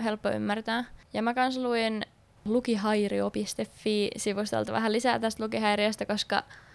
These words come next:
mulle jotenkin ei ole tullut ikinä mieleen selvittää mitään tästä, niin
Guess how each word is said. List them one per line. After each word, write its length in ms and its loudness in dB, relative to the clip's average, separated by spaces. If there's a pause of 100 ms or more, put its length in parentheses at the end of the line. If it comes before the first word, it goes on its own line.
(120)
mulle 400 2 (280)
jotenkin 420 -2
ei 120 4
ole 60 2
tullut 240 0
ikinä 260 2
mieleen 360 0
selvittää 480 2
mitään 360 0
tästä, 440 2 (600)
niin 600 2